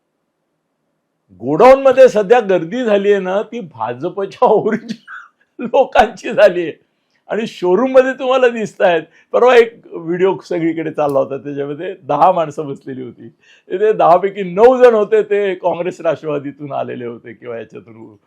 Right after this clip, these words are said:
उभाटातून आलेले होते, अ, <laughs> शिवसेनेतून आलेले होते आणि फक्त एकटे देवेंद्र फडणवीस त्यांच्यामध्ये बसलेले. आता त्याच्यात ज्याचं त्याचं डोकं जसं तसं,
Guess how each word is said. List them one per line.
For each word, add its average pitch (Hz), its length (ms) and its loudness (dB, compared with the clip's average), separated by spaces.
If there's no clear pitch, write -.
उभाटातून 135 480 -4
आलेले 117 300 -10
होते, 107 300 -12
अ, 110 80 -8
<laughs> 107 40 -16
शिवसेनेतून 254 840 -10
आलेले 147 360 0
होते 131 300 -12
आणि 190 1040 -4
फक्त 190 200 -6
एकटे 202 320 -2
देवेंद्र 175 360 -6
फडणवीस 160 340 -8
त्यांच्यामध्ये 131 520 -12
बसलेले. 101 400 -18
आता 202 160 0
त्याच्यात 220 380 0
ज्याचं 135 320 -2
त्याचं 202 280 -2
डोकं 190 260 -2
जसं 196 460 -2
तसं, 135 220 -14